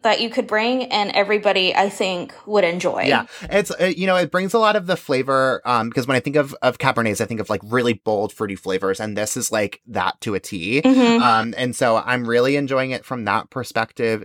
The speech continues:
Speaker 2: too. Um, but I also, like, could really see, like, you know, 'cause I went the totally opposite perspective from you of, like, you know, going over to a friend's house. I could really see,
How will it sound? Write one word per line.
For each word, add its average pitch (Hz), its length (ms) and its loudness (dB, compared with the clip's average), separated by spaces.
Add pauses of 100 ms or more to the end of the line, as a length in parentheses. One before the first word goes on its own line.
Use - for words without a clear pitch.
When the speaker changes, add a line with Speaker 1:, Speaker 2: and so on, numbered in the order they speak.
(120)
Speaker 2:
too. 120 580 0 (280)
Um, 160 240 2
but 170 120 2
I 185 100 2
also, 170 560 2
like, 190 360 2
could 233 300 0 (200)
really 135 440 4
see, 139 440 -2
like, 131 240 2
you 127 160 0
know, 123 100 4
'cause 127 180 0
I 120 100 2
went 127 200 -2
the 139 60 -4
totally 117 360 2
opposite 110 420 -4
perspective 110 500 -8
from 151 140 -8
you 165 220 -2
of, 143 140 -4
like, 113 260 -4
you 107 60 -4
know, 101 80 -4
going 104 200 -4
over 98 80 -6
to 104 40 -10
a 98 40 -14
friend's 104 220 -12
house. 131 260 -4
I 147 220 2
could 196 160 0
really 165 340 2
see, 147 640 0